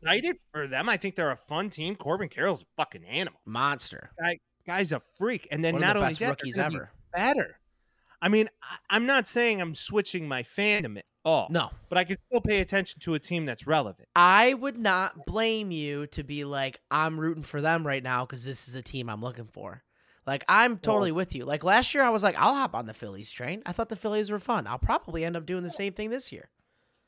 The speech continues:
Speaker 1: I mean, listen, the Phillies are a fun team. And if you do that, God bless you.
Speaker 2: Yeah.
Speaker 1: Baseball, October baseball is electric.
Speaker 2: It's amazing.
Speaker 1: Always has been.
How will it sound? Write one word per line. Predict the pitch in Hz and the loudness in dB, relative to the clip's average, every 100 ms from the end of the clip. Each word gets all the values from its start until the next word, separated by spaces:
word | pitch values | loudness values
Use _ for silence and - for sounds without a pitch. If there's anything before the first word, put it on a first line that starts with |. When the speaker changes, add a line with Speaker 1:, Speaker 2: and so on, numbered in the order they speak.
| _ | _
Speaker 1:
I | 262 | -6
mean, | 294 285 | -4 -4
listen, | 285 - 175 | -4 -4 -2
the | 160 | -4
Phillies | - 214 208 196 | 0 2 2 2
are | 202 220 | 2 2
a | 160 | 2
fun | - 120 101 | -2 -6 -6
team. | - 90 92 | -12 -14 -6
And | |
if | 196 185 | -6 -4
you | |
do | 160 180 214 | -4 -2 0
that, | 196 202 | 0 0
God | - 180 180 | -2 -2 -2
bless | 156 202 - | -2 -4 -6
you. | - | -12
Speaker 2:
Yeah. | |
Speaker 1:
Baseball, | - 151 190 135 196 208 202 - | -2 0 0 2 2 2 0 -6
October | 135 - 175 202 214 | -10 0 2 4 4
baseball | 160 160 156 175 180 | 2 0 -2 -2 0
is | 196 | -2
electric. | 202 214 226 - - - | -4 -4 -6 -6 -10 -10
Speaker 2:
It's | 135 | -8
amazing. | 135 143 135 | -2 -2 2
Speaker 1:
Always | 147 190 220 | 6 6 6
has | - 214 233 226 | 2 4 4 4
been. | - | -2